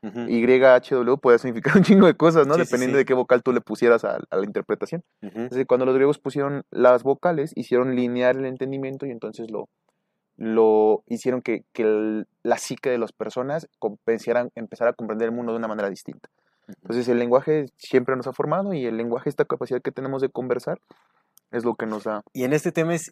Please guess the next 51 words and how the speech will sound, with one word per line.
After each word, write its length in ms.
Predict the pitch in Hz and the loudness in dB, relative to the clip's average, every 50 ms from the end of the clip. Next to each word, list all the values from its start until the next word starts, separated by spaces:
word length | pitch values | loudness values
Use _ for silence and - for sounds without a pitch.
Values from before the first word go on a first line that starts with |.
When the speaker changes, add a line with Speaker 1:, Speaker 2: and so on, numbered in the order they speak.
| _ _ - | _ _ -18
Speaker 1:
sumamente 560 | - - - 160 156 156 147 143 143 139 - | -14 -10 -6 -6 -4 -4 -4 -4 -6 -8 -10
importante 580 | 139 123 - 120 113 - - 160 165 165 - - | -12 -8 -8 -8 -6 -4 -4 -6 -6 -6 -8 -10
porque 280 | - 123 107 - 123 | -10 -10 -8 -6 -4
de 40 | 117 | -4
las 160 | 110 110 104 | -4 -6 -6
traducciones 540 | - 123 113 107 95 - 139 139 143 127 - | -6 -6 -6 -6 -6 -6 -8 -6 -6 -8 -10
es 140 | 131 117 - | -14 -10 -6
que 100 | 147 131 | -6 -4
depende 340 | 110 139 - 127 123 123 117 | -4 -4 -6 -8 -8 -8 -8
justamente 760 | 117 123 110 - 127 117 117 120 117 - - 123 117 107 | -10 -12 -12 -10 -8 -8 -8 -8 -8 -6 -6 -6 -6 -6
el 60 | 113 - | -8 -10
significado 680 | - 113 104 104 98 - 110 98 - 135 139 143 - - | -10 -10 -10 -10 -10 -10 -8 -4 -2 -2 -2 -2 -4 -6
anterior, 640 | 127 117 113 101 - 117 113 120 135 160 196 220 - _ _ - | -6 -6 -6 -6 -6 -6 -4 -2 -2 -2 -2 -2 -6 _ _ -4
Speaker 2:
Ey. 240 | 120 117 117 110 - - - _ | -2 0 0 -2 -4 -10 -12 _
Speaker 1:
porque 300 | - 139 131 - 151 147 | -4 -4 0 4 6 6
hay, 120 | 156 160 139 | 6 6 4
hay 100 | 156 170 | 0 -2
un 80 | 185 | -2
significado, 960 | 170 175 160 139 123 - 123 - - 131 131 139 139 139 139 143 147 147 - - _ - | -2 -4 -6 -6 -6 -8 -6 0 2 4 4 4 4 2 2 2 0 0 -2 -6 _ -10
eh, 840 | 117 110 110 110 110 107 107 107 107 107 107 - - 104 - - - - _ _ | -8 -6 -6 -6 -6 -6 -6 -6 -6 -4 -4 -6 -6 -6 -8 -10 -12 -14 _ _
pre 300 | - 151 180 214 247 - _ _ _ _ _ _ _ | 2 2 2 2 0 -4 _ _ _ _ _ _ _
Viejo 280 | - 123 123 - 139 131 | -6 -6 -6 -4 -6 -8
Testamento 560 | - 117 - 127 117 123 139 151 147 - 175 | -8 -8 -6 -6 -4 -4 -4 -4 -4 -4 -4
y 120 | 123 214 | -4 -6
post 420 | - _ - 131 247 - - - _ _ _ _ | -6 _ 0 0 0 -2 -6 -14 _ _ _ _
Viejo 200 | - 107 - 110 | -14 -12 -12 -12
Testamento. 380 | - - - - - 92 - - | -12 -14 -14 -14 -12 -12 -8 -6
Speaker 2:
Sí, 220 | 135 120 110 113 - | -4 -4 -4 -6 -10
completamente. 480 | - - 120 127 120 - 135 131 117 135 | -14 -10 -8 -6 -2 -2 -2 0 0 0
Speaker 1:
Dependiendo 300 | 131 135 139 147 156 165 | -2 0 0 0 2 4
de 80 | 160 | 4
las 140 | 143 131 120 | 4 2 0
traducciones 560 | - 117 110 107 101 - - 156 151 151 135 | -4 -4 -6 -6 -6 -6 -4 -4 -4 -4 -6
que 100 | - 120 | -8 -10
se 100 | 104 - | -10 -8
han 120 | 113 113 135 | -8 -6 -4
hecho, 260 | 151 165 - - 156 | -6 -6 -6 -8 -6
porque, 220 | - 143 - 143 | -6 -4 -2 0
bueno, 180 | 139 151 151 147 | 0 2 2 2
obviamente 520 | 147 160 160 151 151 151 156 - 156 139 - | 0 0 0 -2 -2 -4 -4 -4 -4 -4 -4
con 180 | - 117 113 | -4 -6 -6
cada 240 | 110 - 160 160 165 | 0 4 4 4 4
nueva 220 | 160 160 160 156 - | 4 2 2 2 2
traducción, 420 | - 117 117 113 - - 143 143 | 0 -2 -4 -4 -6 -8 -8 -8
con 140 | 135 131 110 | -8 -8 -6
cada 240 | - 135 139 135 135 | -6 -6 -6 -6 -6
nueva 240 | 139 139 139 135 | -4 -2 -2 0
versión 320 | 127 113 101 95 123 135 135 | -2 -2 -6 -8 -8 -10 -8
se 100 | - 127 | -6 -6
ha 40 | 120 | -4
ido 180 | 127 127 120 | -4 -4 -6